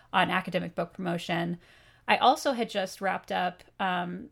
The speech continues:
my first year of the webinar series that I run, which sells individual webinars for forty dollars, so around the price of what you're charging for your modules.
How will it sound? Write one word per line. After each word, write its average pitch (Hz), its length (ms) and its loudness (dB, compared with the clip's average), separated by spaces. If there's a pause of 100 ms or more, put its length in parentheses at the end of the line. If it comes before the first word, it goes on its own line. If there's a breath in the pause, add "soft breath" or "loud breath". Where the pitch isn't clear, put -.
my 185 180 0
first 202 380 -8
year 185 400 -2
of 175 140 -2
the 175 80 -8
webinar 240 360 0
series 170 360 -8
that 170 100 -8
I 165 80 -4
run, 165 480 -6
which 196 240 -8
sells 185 540 -2
individual 214 520 -4
webinars 180 540 -4
for 185 180 -8
forty 240 440 -2
dollars, 165 480 -4
so 175 200 -2
around 190 400 0
the 220 80 -4
price 170 300 -6
of 170 100 -12
what 165 160 -6
you're 180 140 -4
charging 170 400 -6
for - 120 -12
your 165 120 -8
modules. 160 540 -8